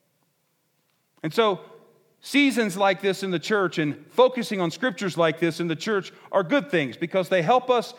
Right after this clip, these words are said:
to periodically check in with ourselves. Can people that we connect with every day, can our family, can our coworkers, can our neighbors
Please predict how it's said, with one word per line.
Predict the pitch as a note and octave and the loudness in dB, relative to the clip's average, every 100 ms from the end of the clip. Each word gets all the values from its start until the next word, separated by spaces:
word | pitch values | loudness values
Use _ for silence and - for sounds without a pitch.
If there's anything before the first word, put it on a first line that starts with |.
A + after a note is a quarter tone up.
| - - | -20 -6
to | E3+ | -4
periodically | D3 A#3 B3+ A3 G3+ G3 F#3 F3 | -2 -2 2 4 4 2 -2 -4
check | D#3 G#3 G3+ G#3+ | -2 0 2 2
in | G3 | 0
with | D#3+ C3 | 0 0
ourselves. | A2 - G#2 D#2+ - - _ _ _ _ _ _ _ _ _ _ _ _ _ _ | -2 -4 -8 -8 -14 -20 _ _ _ _ _ _ _ _ _ _ _ _ _ _
Can | - C#4+ | 0 2
people | C#4 D4+ C#4+ D#3+ G#2 | 4 4 4 0 -2
that | D3 E3 | -2 -2
we | G3 B3 A#3 G#3 - _ _ _ _ _ _ _ | 0 0 0 -4 -12 _ _ _ _ _ _ _
connect | G#3+ A#3+ A#3+ | 2 4 2
with | C#3+ A#2+ | -2 0
every | E3+ E3 | 0 2
day, | D#3+ B2+ F#2+ - - | 0 -2 -4 -16 -10
can | - A3+ | 0 2
our | B3 A#3 | 4 2
family, | - C4 A#3+ F#3 A2 F2+ _ | 2 0 0 -2 -6 -10 _
can | - A3+ | -2 2
our | A#3 | 2
coworkers, | A#3 - B3+ A3 F3+ - A#2 - - _ | 2 4 4 4 2 0 -6 -8 -16 _
can | - B3 | 2 4
our | C#4 B3 | 4 4
neighbors | A3 F#3 E3+ D#3+ | 2 2 0 -4